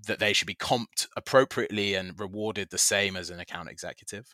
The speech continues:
And I think the, the U S and U S based businesses are ahead of that curve. In the U K, we're still seeing, um, B D Rs being the funnel for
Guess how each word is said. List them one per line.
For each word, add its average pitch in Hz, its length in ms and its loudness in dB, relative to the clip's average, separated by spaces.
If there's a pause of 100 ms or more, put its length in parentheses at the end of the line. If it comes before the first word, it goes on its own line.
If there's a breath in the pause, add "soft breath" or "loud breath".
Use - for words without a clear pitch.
And 104 140 -2
I 98 60 2
think 104 260 -4
the, 92 320 -6
the 98 80 -8
U 98 220 -4
S 98 280 0
and 95 100 -8
U 92 100 -6
S - 80 -6
based - 240 -8
businesses 95 440 -6
are 85 100 -6
ahead 90 320 -6
of 90 140 -10
that - 180 -12
curve. 82 320 -10 (680 loud breath)
In 160 180 12
the 151 80 6
U 135 180 2
K, 120 280 6
we're 107 140 0
still 107 260 2
seeing, 95 580 -2 (540)
um, 90 640 -2 (200)
B 123 120 2
D 113 120 2
Rs 104 120 0
being 101 220 -4
the 95 60 -8
funnel 98 420 -2
for 90 380 -6